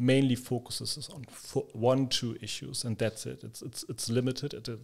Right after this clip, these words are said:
and it's boxed, and, um, there are still too many factors that make us ignoring the reality, and I'm, I'm not so sure you've mentioned it, if,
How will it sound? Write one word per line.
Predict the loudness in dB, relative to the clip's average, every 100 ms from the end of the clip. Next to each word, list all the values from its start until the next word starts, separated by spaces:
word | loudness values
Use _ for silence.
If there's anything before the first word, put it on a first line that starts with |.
| -12
and | -6
it's | -6 -6
boxed, | -14 _ -6 -6 -6 -8 -8
and, | -6 -4 -4 -8 -16 -16
um, | -16 -16 _ _ _ _ _ _ -6
there | -2 -2
are |
still | -2 2 4 4 2 -4 -14 -4
too | 2
many | 4 6 4
factors | 0 -4 -2 -2 -2 -6 -2
that | 0 0 -6 -18 -10
make | 0 4 4 2 6
us | 6 6 -2 -4
ignoring | -6 -2 0 2 2 0 -4 -6 -14 _
the | 0
reality, | 2 2 2 0 -2 -4 -4 -2
and | 0 2 0 -2 -10 -12 -12 -14 -18 _
I'm, | 4 6 6 4 2 -2 -8 -2
I'm | 2 4
not | 2 -2 _ _
so | -4 0
sure | 2 2 4
you've | 2 2
mentioned | 4 4 4 0 -2
it, | -4
if, | -12